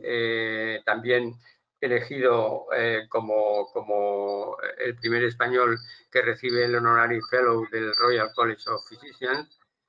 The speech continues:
y, bueno, pues otras muchos, otros muchos acontecimientos y relacionados con el mundo científico y docente. Eh,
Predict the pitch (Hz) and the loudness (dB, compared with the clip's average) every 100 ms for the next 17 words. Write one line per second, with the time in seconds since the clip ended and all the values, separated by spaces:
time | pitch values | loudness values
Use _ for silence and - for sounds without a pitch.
0 | _ 127 123 127 127 131 - 131 127 117 | _ -8 -2 2 2 -2 0 2 2 0
1 | 117 135 131 127 123 131 123 120 117 - | -4 -2 2 2 2 -4 0 2 0 -4
2 | 113 110 123 120 117 117 113 113 117 - | -8 -8 -8 -10 -10 -8 -6 -6 -4 -6
3 | - 110 117 113 127 135 - - _ _ | -4 -2 -4 0 -2 -2 -8 -16 _ _
4 | 117 117 113 110 110 117 120 113 113 - | -2 -2 0 -2 -2 -2 -2 0 0 0
5 | 113 113 113 117 - 120 117 117 120 107 | 0 2 2 2 0 0 0 -2 -4 -6
6 | 117 113 117 117 110 110 - 113 120 120 | -4 0 -2 -2 -6 -8 -14 -6 -2 -2
7 | 120 - _ - 113 110 - 120 113 87 | -2 -12 _ -8 0 2 2 0 0 -4
8 | - _ - - _ _ 127 123 120 120 | -6 _ -20 -20 _ _ 2 4 4 2